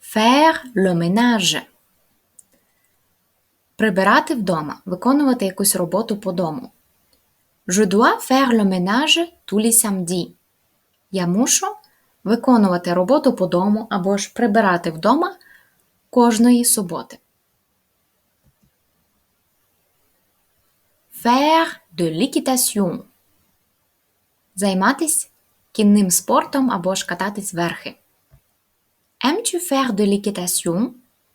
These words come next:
Ти любиш кататись верхи? Faire la cuisine означає готувати їсти.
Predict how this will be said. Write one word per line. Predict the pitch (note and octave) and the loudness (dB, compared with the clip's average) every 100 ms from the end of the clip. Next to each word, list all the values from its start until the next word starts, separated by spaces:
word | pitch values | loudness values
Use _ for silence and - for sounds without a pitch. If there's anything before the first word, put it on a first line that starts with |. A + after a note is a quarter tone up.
| _ _ _ _ _ | _ _ _ _ _
Ти | G#3 | 0
любиш | G3 G3+ E4+ | 2 4 2
кататись | - A4+ F4+ A#3 - | 0 -2 0 -2 -2
верхи? | E3 D#3 - - _ _ _ _ _ _ _ _ _ _ _ _ _ _ _ _ _ _ _ _ _ _ _ _ _ _ _ _ _ _ _ _ _ _ _ _ _ _ _ _ _ _ - | -2 -4 -12 -20 _ _ _ _ _ _ _ _ _ _ _ _ _ _ _ _ _ _ _ _ _ _ _ _ _ _ _ _ _ _ _ _ _ _ _ _ _ _ _ _ _ _ -6
Faire | A#3 C4 D4 C#4 | 0 2 2 0
la | F#3+ D#3+ - | -2 -4 -4
cuisine | A#3+ C4 A3+ A3 A#3 F#3 - _ _ _ _ _ _ _ _ | 0 2 2 2 2 0 -4 _ _ _ _ _ _ _ _
означає | G3 F3+ F3 - A3 D4 F#4+ _ _ _ | -4 -2 -4 -4 -4 -4 -8 _ _ _
готувати | - B3 C4+ G#3 F#3 G3+ A#3 | -2 -2 0 -2 -2 -4 -2
їсти. | G3+ F#3 G3 - - | -2 0 -2 -2 -12